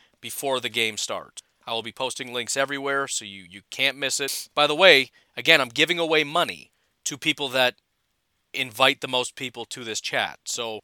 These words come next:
if you're in it, feel free to use your link to invite people in the group. I'm not gonna get mad at you. I don't get anything for inviting people. You do, though. So get in the group and say, "Hey, here's a link. Feel free to join." I don't care. You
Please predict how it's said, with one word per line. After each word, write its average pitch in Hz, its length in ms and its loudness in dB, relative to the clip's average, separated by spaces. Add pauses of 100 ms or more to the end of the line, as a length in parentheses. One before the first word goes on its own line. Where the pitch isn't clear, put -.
if 143 220 -2
you're 160 200 2
in 226 140 2
it, - 300 -4 (240)
feel 233 280 -2
free 247 200 -4
to 220 60 -4
use 202 280 -4
your 202 220 0
link 202 240 -2
to 160 120 -6
invite 156 280 2
people 139 260 -8
in 139 60 -4
the 120 60 -8
group. 147 260 -6
I'm 110 100 -6
not 180 120 2
gonna 170 120 0
get 143 140 0
mad 135 260 4
at 80 120 -8
you. 60 100 -20 (240)
I 143 100 6
don't 190 160 2
get 175 120 6
anything 120 320 2
for 120 120 -10
inviting 110 380 0
people. - 380 -20 (760)
You 185 280 -6
do, 123 200 -4
though. 87 360 -10 (120)
So - 160 -12
get 190 200 4
in 185 80 2
the 147 80 -2
group 185 240 -4
and 123 100 -10
say, 127 140 -4
"Hey, 202 200 4
here's 170 220 -2
a 180 60 -4
link. 202 460 2 (440)
Feel 185 240 0
free 202 220 4
to 240 120 2
join." 190 640 4 (840)
I 160 80 -6
don't 101 120 -4
care. 135 340 -6 (100)
You 156 220 -14